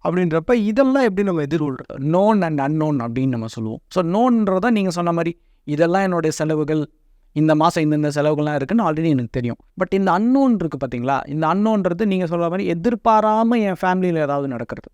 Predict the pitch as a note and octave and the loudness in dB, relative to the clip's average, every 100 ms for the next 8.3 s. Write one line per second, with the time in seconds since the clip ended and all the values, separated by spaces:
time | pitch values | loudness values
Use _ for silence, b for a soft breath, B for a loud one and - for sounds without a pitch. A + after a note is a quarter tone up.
0 | _ _ C3 C3 C3 C#3+ D3 C#3+ C3 B2+ | _ _ -4 0 0 2 2 0 0 -2
1 | B2 C3 C3+ C3 C3+ B2 C3+ - B2+ A#2+ | -2 -4 -2 -2 -4 -4 -4 -4 -4 -4
2 | - E3 D3+ E3+ E3+ D#3 D3 - D#3 A#3+ | -4 -2 0 2 2 2 -2 0 2 2
3 | - _ _ E3 A3 G#3+ F#3+ F3+ G3+ B3 | -2 _ _ 0 2 4 2 -4 -4 -6
4 | _ G3 G#3+ G#3+ G#3 F#3 G#3+ C#4+ - _ | _ 0 0 0 -2 2 2 2 -4 _
5 | _ _ A3 A3 F3 B2 - - _ _ | _ _ 0 2 0 -2 -8 -16 _ _
6 | _ _ _ D#3 - A3 B3 - F#3+ G3 | _ _ _ -4 2 2 2 0 -2 0
7 | - A3 C4 C#4 C4 G3+ E3+ D#3+ D3 C3+ | 0 2 2 4 2 2 -2 -2 -2 -2
8 | C3+ E3 | 0 0